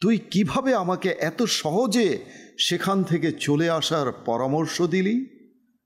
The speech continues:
মাহবুবের দরবারে নিয়ে গিয়ে প্রত্যাবর্তন করালি, সেখানেই আমাকে রেখে আসতি, সেখানেই আমার প্রাণ তুই হরণ করে নিতি। হে বিশ্বাসঘাতক,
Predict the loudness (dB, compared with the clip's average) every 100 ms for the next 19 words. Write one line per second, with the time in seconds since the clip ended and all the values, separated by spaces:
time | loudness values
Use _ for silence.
0 | _ -2 0 0 0 2 2 2 -2 -2
1 | -2 -2 0 0 2 2 2 4 2 2
2 | 2 0 -2 -2 -2 -2 0 -2 0 0
3 | 2 2 0 2 2 2 2 -2 -16 -20
4 | -20 _ -4 -2 -2 0 0 0 0 -2
5 | -2 0 0 0 -2 -2 -2 -4 -2 -2
6 | -2 -6 -20 -20 -20 _ -2 -2 0 0
7 | 2 2 2 0 -2 -2 0 2 2 0
8 | -4 0 4 4 2 0 2 0 0 0
9 | 2 4 4 2 2 2 0 -6 -14 -20
10 | -20 _ 0 2 0 0 0 -2 -2 -4
11 | -2 0 0 0